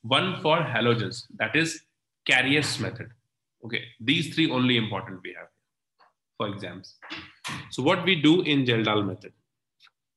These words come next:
First of all, one information you must have, write down. This method is not useful.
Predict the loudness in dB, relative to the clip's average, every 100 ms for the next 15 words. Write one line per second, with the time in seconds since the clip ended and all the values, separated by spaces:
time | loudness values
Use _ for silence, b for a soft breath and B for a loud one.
0 | _ _ _ _ -20 _ -20 -2 0 2
1 | -2 0 0 0 -4 B B B _ 0
2 | 2 4 2 4 4 2 2 0 0 0
3 | 0 -2 -4 -4 -6 -14 _ _ _ -4
4 | -2 0 -2 -2 -6 b b b b _
5 | 0 2 2 0 2 -2 -2 -2 -2 2
6 | 2 2 2 0 2 0 -2 -6